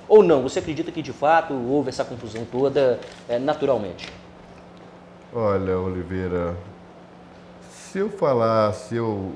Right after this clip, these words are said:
Speaker 2: chegar a falar isso aí, eu poderia, posso estar até ofendendo alguém, entendeu? Se teve ou se não teve, entendeu?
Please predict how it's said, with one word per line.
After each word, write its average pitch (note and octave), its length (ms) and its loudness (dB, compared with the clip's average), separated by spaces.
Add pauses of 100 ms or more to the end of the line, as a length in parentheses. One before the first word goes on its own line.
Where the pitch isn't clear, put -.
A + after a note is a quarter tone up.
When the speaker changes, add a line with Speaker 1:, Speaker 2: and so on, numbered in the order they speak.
(120)
Speaker 2:
chegar F2+ 440 -4
a F2 40 -6
falar F2+ 220 -6
isso F2+ 180 -10
aí, G2+ 60 -4
eu G#2+ 60 -8
poderia, A#2+ 280 -4 (140)
posso A#2+ 180 -2
estar B2 140 -6
até D3+ 720 -2 (340)
ofendendo A2 520 -2
alguém, G2+ 760 -2 (320)
entendeu? G2+ 460 -6 (260)
Se G#2+ 420 -4 (140)
teve C3 380 0
ou G#2 60 -4
se A2+ 180 -6
não G#2+ 120 -4
teve, E2 440 -8 (360)
entendeu? G#2 460 -2